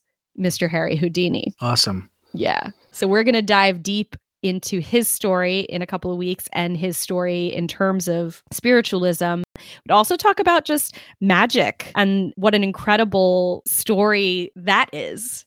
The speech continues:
Speaker 1: because all of this, like, occult and esoterics and everything, it's such a fascinating intertwined story where there, we go through these periods of time where it's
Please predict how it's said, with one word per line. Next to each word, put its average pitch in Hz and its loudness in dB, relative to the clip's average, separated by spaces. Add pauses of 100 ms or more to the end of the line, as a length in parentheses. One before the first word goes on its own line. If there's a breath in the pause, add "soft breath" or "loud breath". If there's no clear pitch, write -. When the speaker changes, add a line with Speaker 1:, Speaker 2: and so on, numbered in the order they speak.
(120)
Speaker 1:
because 190 -4 (200 loud breath)
all 254 4
of 269 -2
this, 226 0
like, 180 -6 (360)
occult 254 -2
and 180 -6
esoterics 240 -2
and 226 -4
everything, 208 -4
it's - -10
such - -6
a 233 -2
fascinating 220 -2 (340 loud breath)
intertwined 190 -2
story 180 -2 (320 loud breath)
where 190 2
there, 180 0
we 208 -4
go 202 0
through 202 -10
these 180 -10
periods 196 -2
of 185 -10
time 190 -2
where 175 -2
it's - -6